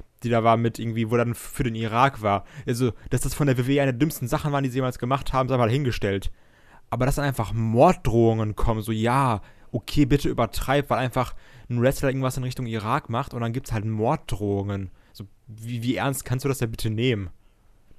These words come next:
Das ist halt so mein Problem, dass manche Fans auch das dann einfach so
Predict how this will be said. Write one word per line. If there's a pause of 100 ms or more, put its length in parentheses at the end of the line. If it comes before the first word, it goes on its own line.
Das
ist
halt
so
mein
Problem,
dass
manche
Fans
auch
das
dann
einfach (260)
so